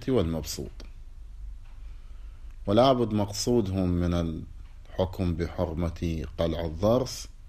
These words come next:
هو حالة عدم خروج الدم، وأما إذا استلزم خروج الدم فهذا تقدم، وأن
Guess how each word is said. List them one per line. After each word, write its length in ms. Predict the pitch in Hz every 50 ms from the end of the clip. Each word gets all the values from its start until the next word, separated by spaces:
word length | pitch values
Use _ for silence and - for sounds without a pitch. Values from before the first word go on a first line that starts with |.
| - - - - - - - - - - - - - - - - - - - - - 98
هو 460 | 101 101 104 107 107 107 107 107 - - - -
حالة 560 | - - - - 117 117 127 131 131 131 131 - -
عدم 360 | - 117 123 131 139 135 123
خروج 500 | - - - 120 113 120 123 123 107 98
الدم، 360 | 87 80 80 82 80 76 - - - - - - - - - - - - - - - - - - - - - - - - - - - - - - - - - - - - -
وأما 800 | 92 85 85 95 92 92 90 90 90 90 90 90 90 90 87 - - - - - - - - - - - - - -
إذا 160 | 92 90 95
استلزم 680 | 90 - - - - 90 85 82 80 92 87 87 85
خروج 480 | 82 - - 90 85 85 85 85 76 82
الدم 420 | 76 80 80 104 113 120 131 135
فهذا 360 | 131 - - 113 117 123 127
تقدم، 600 | 127 127 127 - - 131 139 147 123 107 69 64 - - - - - - - - - - - - - - - - - - - - - - - - - - - - - - - - -
وأن 360 | 82 78 78 80 80 82